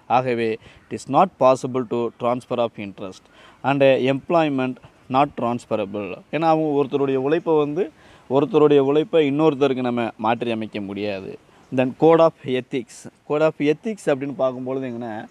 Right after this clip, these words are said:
நெறிமுறை அப்படின்னு சொல்றாங்க. No specific code of conduct, moral and ethical dealings only. இதுல வந்து என்ன சொன்னா, ஒரு moral and ethical dealings only, அதாவது சமூக நெறிக்கு அல்லது சமுதாய நெறிக்கு ஏற்ப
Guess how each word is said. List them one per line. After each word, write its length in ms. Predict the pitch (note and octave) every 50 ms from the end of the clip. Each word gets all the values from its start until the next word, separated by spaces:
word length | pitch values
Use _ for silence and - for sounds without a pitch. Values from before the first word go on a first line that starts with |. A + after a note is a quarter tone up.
| - - - - - - - - _ _ - -
நெறிமுறை 640 | C3+ C#3+ D#3+ F3+ G#3+ A#3 G#3+ F#3+ F3 F3+ E3+ C#3+
அப்படின்னு 220 | A#2+ A#2 B2+ B2+ B2 -
சொல்றாங்க. 320 | - G#2+ G2+ F#2 F2+ D#2+ - - - - _ _ -
No 200 | C#3 D#3 F#3 G#3+ G3+ - -
specific 380 | D#3 D3 C3+ - D3+ D3 E3 D#3 - -
code 140 | C3+ C3+ C3
of 160 | C3+ D3 C#3+ _ _ -
conduct, 340 | A#2+ A#2 A#2+ A#2+ C3 B2 - _ _ - _ _ _ - A#2
moral 420 | A#2+ A#2 B2 B2+ B2 C3 C#3 C#3+ - _ - - - - -
and 260 | - A#2 B2 B2+ A#2+ A#2+
ethical 720 | A2+ A2 - - A#2+ B2 A#2 - D#3 C#3 C#3+ C3+ C3 - - - A#2+
dealings 480 | B2+ B2+ B2+ B2+ C3 C#3+ - - - - _ _ -
only. 600 | G#2 G#2+ G#2+ G#2 G#2 G#2 G2+ G2 F#2+ E2 D#2 - _ _ _ _ _ _
இதுல 160 | - A#2 A#2+ B2
வந்து 220 | A#2+ B2+ C3 C3+
என்ன 140 | B2+ C3+ C3
சொன்னா, 260 | B2+ C3+ C3+ B2+ A#2+
ஒரு 140 | A#2+ A#2+ A#2
moral 480 | A#2 B2 C3 C#3+ D3 D3 D#3+ E3+ -
and 160 | - B2+ B2 B2 B2 A#2 _ - - - - -
ethical 480 | - A#2+ B2 - D#3+ D3+ D#3 D#3 C#3+ B2
dealings 400 | B2 C3+ C3+ C3+ C#3 C#3+ - -
only, 400 | A#2+ A2+ A2+ A2 G#2 G#2 F#2+ -
அதாவது 360 | - B2 C3+ D3 D3+ D3+ D3
சமூக 520 | - - C#3 C3+ D#3+ F3 F#3+ E3+ F3+ F#3+ E3+
நெறிக்கு 400 | D3 D3 C#3+ C#3+ A#2+ - C#3+ C#3
அல்லது 380 | C3 B2+ C3 B2+ B2+ B2+ A#2
சமுதாய 540 | - B2 B2 C#3 D#3 D#3+ E3+ E3 E3 D#3+ D3+
நெறிக்கு 340 | C#3 C#3 C#3+ C#3+ B2 - C#3
ஏற்ப 400 | C#3 B2 A2+ - B2+ B2 A#2+